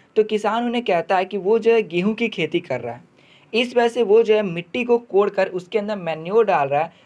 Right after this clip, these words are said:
ताकि जो मिट्टी है वो फर्टाइल हो जाए और उसका जो गेहूँ है वो और अच्छे से ग्रो करे। बाद में वो कहता है कि वो उस गेहूँ को फिर बाद में ले जाएगा और मंडी में बेच देगा, जहाँ पर जो है उसको ले जाया जाएगा फिर फैक्ट्रीज में, जहाँ पर उसको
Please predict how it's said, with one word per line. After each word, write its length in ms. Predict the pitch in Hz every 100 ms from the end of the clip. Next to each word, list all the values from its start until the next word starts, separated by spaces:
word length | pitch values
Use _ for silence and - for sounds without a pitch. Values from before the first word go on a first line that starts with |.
| -
ताकि 280 | 175 175 220
जो 120 | 220
मिट्टी 360 | 190 175 - 233
है 80 | 220
वो 160 | 214
फर्टाइल 560 | 208 170 151 143 160 208
हो 60 | 208
जाए 160 | 202
और 220 | 196 156 156
उसका 200 | 147 175
जो 100 | 165
गेहूँ 340 | 156 175 214
है 100 | 202 202 _ 202
वो 80 |
और 260 | 208 185 226
अच्छे 360 | - 151 - 170
से 140 | 156
ग्रो 200 | 139 131
करे। 260 | 123 120 120 _ _ _ _ _ _ -
बाद 260 | 185 226
में 80 | 262
वो 60 | 269
कहता 320 | 247 214 208
है 80 | 233
कि 140 | 233
वो 340 | 240 185 196 262 220 -
उस 180 | 214 175
गेहूँ 240 | 143 180 208
को 100 | 214
फिर 160 | 214
बाद 220 | - 202
में 100 | 190 175
ले 160 | 180
जाएगा 260 | 185 185 208
और 120 | 202
मंडी 260 | 165 170 190
में 120 | 180
बेच 200 | 147 143
देगा, 300 | 135 120 120 _ _ _ _ -
जहाँ 360 | 139 190 240 247
पर 140 | 233
जो 140 | 196 190
है 200 | 185 220 _ _
उसको 280 | 208 208 254
ले 160 | 226 233
जाया 160 | 226 220
जाएगा 200 | 214 220
फिर 180 | 247 254
फैक्ट्रीज 600 | - 180 165 226 233 185
में, 240 | 190 190 190 _
जहाँ 180 | 151 175
पर 100 | 175
उसको 180 | 190 196